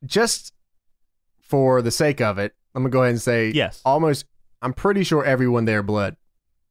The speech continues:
Speaker 1: including John
Speaker 2: Dude,
Speaker 1: Silver.
Speaker 2: this was a gig fest.
Speaker 1: They were
Speaker 2: What
Speaker 1: going
Speaker 2: the
Speaker 1: crazy.
Speaker 2: fuck? And,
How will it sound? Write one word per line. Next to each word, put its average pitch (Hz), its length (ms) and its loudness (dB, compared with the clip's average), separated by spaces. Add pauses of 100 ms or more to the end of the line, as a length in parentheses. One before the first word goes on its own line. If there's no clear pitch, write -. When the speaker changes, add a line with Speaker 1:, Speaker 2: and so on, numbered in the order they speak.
(160)
Speaker 1:
including 143 560 0
John 120 240 0
Speaker 2:
Dude, 285 100 4
Speaker 1:
Silver. 101 380 -2 (840)
Speaker 2:
this - 400 -4 (100)
was 151 340 0
a 123 200 2
gig 156 520 -2
fest. - 760 -2
Speaker 1:
They 330 60 -6 (180)
were 151 140 2
Speaker 2:
What - 340 6
Speaker 1:
going 131 260 2
Speaker 2:
the 139 60 -6
Speaker 1:
crazy. 131 240 2
Speaker 2:
fuck? 190 140 2 (100)
And, 170 280 -2